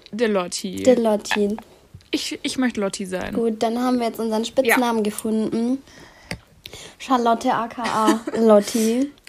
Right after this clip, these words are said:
Speaker 2: ist der Leo in
Speaker 1: Yes.
Speaker 2: unserer Relationship hier. Was
Speaker 1: Yes.
Speaker 2: tatsächlich auch schon sehr, sehr viel erklärt. Aber ein Juli-Leo, Leute.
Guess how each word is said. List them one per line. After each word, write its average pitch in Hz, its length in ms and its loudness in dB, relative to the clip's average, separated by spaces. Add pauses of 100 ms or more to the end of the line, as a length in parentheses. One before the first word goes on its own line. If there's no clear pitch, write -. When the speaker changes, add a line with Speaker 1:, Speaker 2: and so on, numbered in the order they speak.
(120)
Speaker 2:
ist 277 320 10
der 269 120 10
Leo 277 400 12
in 233 160 8
Speaker 1:
Yes. - 100 2
Speaker 2:
unserer 220 540 6
Relationship 226 840 6
hier. 220 640 8 (640)
Was 240 180 2
Speaker 1:
Yes. 247 120 -4
Speaker 2:
tatsächlich 262 520 6
auch 254 120 6
schon 277 200 6
sehr, 247 200 2
sehr 262 120 4
viel 269 240 0
erklärt. 247 500 0
Aber 254 480 4 (840)
ein 240 140 -2
Juli-Leo, 208 880 4 (520)
Leute. 233 640 4